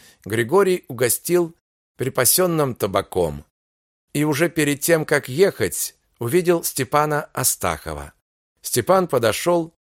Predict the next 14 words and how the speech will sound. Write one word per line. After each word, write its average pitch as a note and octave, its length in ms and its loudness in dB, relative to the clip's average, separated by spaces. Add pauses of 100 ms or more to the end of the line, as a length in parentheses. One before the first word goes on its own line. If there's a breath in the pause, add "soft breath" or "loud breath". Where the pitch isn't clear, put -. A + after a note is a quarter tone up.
(140)
не B2 120 -6
спеша C3+ 420 -2
поздоровался, C#3+ 1000 0 (320)
но D3 180 2
руки E3 540 0
не C3 140 -4
подал. F2 560 -2 (460)
Григорий F3+ 560 4
видел E3+ 360 2
его D#3+ 240 2
впервые D#3 600 2
со D3 220 0
дня D3+ 220 0
восстания, C3 840 0